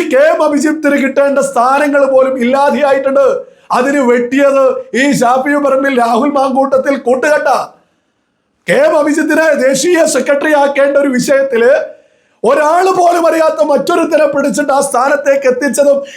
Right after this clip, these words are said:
രാഹുൽ മാങ്കൂട്ടത്തിൽ, ഷാഫി പറമ്പിൽ കൂട്ടുകെട്ട. ഈ രാഹുൽ മാങ്കൂട്ടത്തിൽ കോൺഗ്രസിനെ നിയന്ത്രിക്കുകയായിരുന്നു. കഴിഞ്ഞ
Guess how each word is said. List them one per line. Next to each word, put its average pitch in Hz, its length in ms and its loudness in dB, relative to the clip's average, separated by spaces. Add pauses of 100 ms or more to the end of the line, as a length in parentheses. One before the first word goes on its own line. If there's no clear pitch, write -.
(120)
രാഹുൽ 254 400 0
മാങ്കൂട്ടത്തിൽ, 262 600 0 (360)
ഷാഫി 262 440 0 (120)
പറമ്പിൽ 269 340 2 (120)
കൂട്ടുകെട്ട. 277 440 0 (1200)
ഈ - 20 4 (160)
രാഹുൽ 302 380 2 (100)
മാങ്കൂട്ടത്തിൽ 294 600 0 (160)
കോൺഗ്രസിനെ 311 600 0 (140)
നിയന്ത്രിക്കുകയായിരുന്നു. 302 1300 0 (580)
കഴിഞ്ഞ 262 200 0